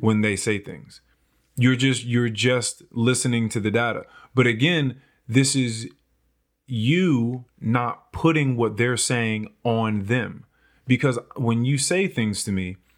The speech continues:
I'm not attaching those words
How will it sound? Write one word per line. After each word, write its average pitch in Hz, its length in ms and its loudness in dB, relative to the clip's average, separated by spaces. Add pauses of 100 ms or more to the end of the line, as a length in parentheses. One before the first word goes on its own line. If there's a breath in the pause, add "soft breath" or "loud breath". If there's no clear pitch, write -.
(460)
I'm 143 200 2
not 147 300 -2
attaching 104 1080 -4 (640)
those 117 640 0
words 110 920 0